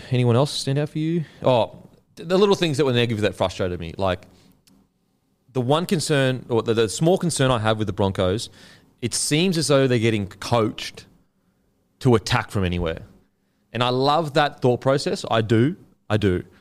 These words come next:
But I do think we just need to find a balance. Ty-, uh, Tristan Salah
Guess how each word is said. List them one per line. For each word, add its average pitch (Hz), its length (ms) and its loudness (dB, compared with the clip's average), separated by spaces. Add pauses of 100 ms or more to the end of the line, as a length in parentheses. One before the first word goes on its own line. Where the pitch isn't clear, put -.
(440)
But 123 220 0
I 123 100 -4
do 135 320 2
think 139 240 -6
we 131 120 -6
just 165 460 -2
need 151 200 0
to 139 60 -2
find 123 280 -2
a 104 40 0
balance. 92 500 -4 (540)
Ty-, 135 160 0
uh, 117 280 0
Tristan 151 340 -2
Salah 127 480 0